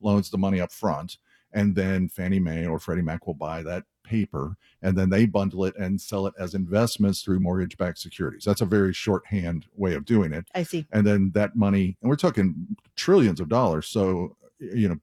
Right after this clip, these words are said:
Speaker 1: billions and trillions of dollars. So that money has to be handled, and those are the entities that do it. They make the rules on how it's done, how the lending is done, and where the money goes, and, and who gets to the investments and all that.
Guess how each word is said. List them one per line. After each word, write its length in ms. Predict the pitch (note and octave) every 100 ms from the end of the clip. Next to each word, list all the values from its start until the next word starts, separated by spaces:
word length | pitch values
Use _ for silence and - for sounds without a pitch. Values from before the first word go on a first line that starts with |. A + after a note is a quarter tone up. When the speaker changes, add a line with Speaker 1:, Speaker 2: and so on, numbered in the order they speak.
| -
Speaker 1:
billions 320 | B2+ C3 G2+
and 100 | F2
trillions 300 | - E2+ D#2+
of 60 | D2
dollars. 300 | D#2+ D#2+ -
So 80 | G2+
that 140 | A2
money 220 | A2 G#2+ F#2
has 220 | G2 -
to 120 | G#2
be 380 | E2+ F2 E2+ D#2+ _ _ _
handled, 460 | - C#3+ C#3 F#2 F#2
and 100 | F2
those 200 | F2+ E2+
are 60 | D#2
the 140 | E2+
entities 460 | D#2+ - - D#2+ -
that 140 | D#2
do 160 | F2 C#2+
it. 80 | -
They 80 |
make 200 | D2+ F2+ -
the 60 |
rules 280 | F2 F#2+ F2
on 100 | F2
how 160 | F2+ D2+
it's 120 | -
done, 360 | A2 A#2 A#2
how 160 | G#2+ D2
the 80 | D2
lending 340 | E2 E2 D#2+
is 120 | C#2+
done, 300 | - A2 A2 F#2+
and 140 | E2
where 100 | D#2
the 80 | D#2
money 220 | D#2+ D#2
goes, 460 | - G2+ G#2+ F#2+ -
and, 180 | E2 -
and 280 | E2+ D2 C#2+ - -
who 120 | G#2+
gets 220 | E2+ F2 -
to 260 | F2 D2+
the 120 | C2+
investments 560 | D#2 C#2+ A2+ - A2+ -
and 80 | E2+
all 120 | D2+
that. 200 | C#2 B1